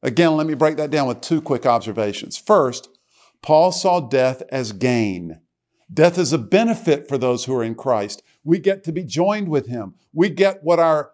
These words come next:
heart's true longing is. In verse twenty-three, Paul put it this way, "I desire to depart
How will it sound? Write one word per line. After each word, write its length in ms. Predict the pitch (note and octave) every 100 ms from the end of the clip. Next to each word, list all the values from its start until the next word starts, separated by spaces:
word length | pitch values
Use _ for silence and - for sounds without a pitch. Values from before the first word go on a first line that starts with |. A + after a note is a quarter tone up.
| _
heart's 400 | - G3 F3 -
true 460 | - F#3+ G#3+ D#3+ - -
longing 580 | D#3 G3+ G#3+ E3+ C3+
is. 580 | C#3 B2+ G#2+ G#2+ A2+ - _ _
In 120 | C#3+
verse 200 | C#3+ F#3
twenty-three, 480 | F3+ F#3+ F3 E3+ D#3+
Paul 240 | - E3+ E3+
put 140 | D#3
it 80 | D3
this 160 | D3
way, 180 | C#3+ G#2+ - - _ _ -
"I 180 | D#3+ G#3
desire 600 | F3 B2 F3+ A#3 B3+ B3+
to 180 | G3+
depart 560 | C3+ A#2+ A#2 G#2+ F#2+